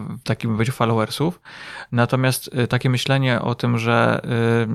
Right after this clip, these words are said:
moje dziecko jest bezpieczne, że chcę, żeby moje dzieci były bezpieczne, jest jak najbardziej, myślę, zdrowe i prawidłowe. To znaczy ja też, e, znając różne opisy różnych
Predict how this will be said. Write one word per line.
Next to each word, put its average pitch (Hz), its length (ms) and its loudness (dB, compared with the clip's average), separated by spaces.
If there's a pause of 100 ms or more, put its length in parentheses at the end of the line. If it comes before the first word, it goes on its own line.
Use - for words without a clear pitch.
(600)
moje 123 240 4
dziecko 123 300 0
jest 113 120 0
bezpieczne, 113 600 -2
że 113 280 -2
chcę, - 200 -4
żeby 117 220 -4
moje 120 240 0
dzieci 117 240 -6
były 117 200 0
bezpieczne, 117 680 -2 (420)
jest 120 120 -2
jak 135 120 0
najbardziej, 131 320 2
myślę, 131 260 0
zdrowe 123 340 2
i 123 60 2
prawidłowe. 123 640 2 (420)
To - 120 -6
znaczy 120 240 0
ja 120 120 4
też, - 320 0
e, 117 720 -2
znając 117 460 2
różne 113 260 0
opisy 113 600 0 (120)
różnych 113 560 -4